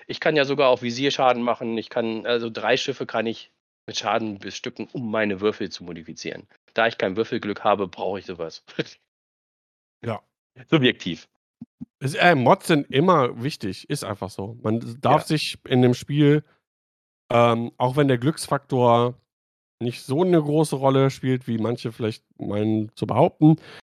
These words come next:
Speaker 2: ähm, aber du, du, du minimierst diesen, diesen, diesen, äh, Zufallsfaktor einfach stark durch Mods. War
Speaker 1: Ja.
Speaker 2: schon immer so im
Speaker 1: Ja.
Speaker 2: Spiel. Mods sind King.
Speaker 1: Ja, und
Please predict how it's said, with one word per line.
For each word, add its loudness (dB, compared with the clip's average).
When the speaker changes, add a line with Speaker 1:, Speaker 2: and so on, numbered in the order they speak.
Speaker 2:
ähm, 6
aber 0
du, -2
du, 0
du 4
minimierst 4
diesen, 0
diesen, -2
diesen, -4
äh, -8
Zufallsfaktor -4
einfach -8
stark -8
durch -10
Mods. -10
War 6
Speaker 1:
Ja. 0
Speaker 2:
schon 0
immer 6
so -2
im 2
Speaker 1:
Ja. -2
Speaker 2:
Spiel. -2
Mods 2
sind 2
King. -6
Speaker 1:
Ja, 2
und -2